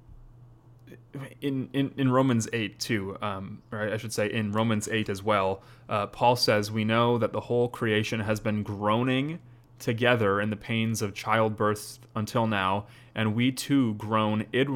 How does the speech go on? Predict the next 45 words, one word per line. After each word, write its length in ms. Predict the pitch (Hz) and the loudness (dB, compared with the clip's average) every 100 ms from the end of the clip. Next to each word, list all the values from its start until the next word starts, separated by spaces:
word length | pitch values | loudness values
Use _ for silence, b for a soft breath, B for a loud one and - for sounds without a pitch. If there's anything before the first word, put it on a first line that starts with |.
| 120 | -4
uh, 140 | 110 92 | -6 -2
inwardly 600 | 151 165 131 101 98 95 | 0 4 4 2 0 -2
as 180 | 98 101 | -2 -2
we 140 | 117 | -2
wait 400 | 110 107 107 107 - | -2 0 0 -2 -2
eagerly 500 | 127 127 113 98 98 | 0 2 2 0 -4
for 200 | - 110 | -2 -2
adoption 520 | 98 104 110 - 117 | 2 2 0 -2 -6
as 160 | 101 95 | -4 -2
sons, 640 | - 127 104 95 95 - | 0 2 0 -2 -8 -8
the 100 | 107 | -6
redemption 460 | 104 110 110 - 101 | -4 -4 -4 -6 -2
of 100 | 98 | 0
our 80 | |
bodies." 560 | 98 104 104 95 101 - B B B B - | 2 2 0 -2 -10 -12 B B B B -4
Uh, 140 | 101 98 | -2 -2
and 100 | 104 | 0
he 320 | 120 113 104 | 2 2 2
elsewhere 400 | 113 120 117 101 | 2 4 2 2
says, 400 | - 107 101 101 | 2 0 0 0
"In 160 | 120 120 | -2 0
this 240 | 117 - | 0 -4
tent 440 | - - 131 123 | -6 -2 -2 -2
we 120 | 123 107 | -6 -6
groan, 640 | 107 117 120 101 107 120 B B B | 0 2 4 4 0 -4 B B B
longing 400 | 113 110 120 120 | 2 4 4 0
to 100 | 117 | -4
put 240 | 107 120 110 | -2 0 2
on 160 | 110 | 2
our 100 | 104 | 0
heavenly 440 | 101 110 110 104 98 | 0 -2 -2 -4 -4
dwelling." 520 | 107 107 95 95 110 B B B B | -2 -2 -2 -8 -12 B B B B
Uh, 160 | 104 98 | -10 -8
he 160 | 98 113 | 0 0
also 240 | 110 113 | 2 0
says, 380 | - 104 101 98 | 0 0 0 0
"And 100 | 107 | -2
we 80 | 113 | 0
live 380 | 117 120 110 | 2 2 0
godly 400 | - 104 113 113 | -4 -2 0 0
lives 480 | 107 107 107 104 104 | 2 2 2 0 -4
in 200 | - 131 | -4 -2
this 200 | 131 120 | -2 -2
present 420 | - 127 113 110 | -2 -2 0 -2
age, 460 | 110 104 98 98 | -2 -4 -4 -10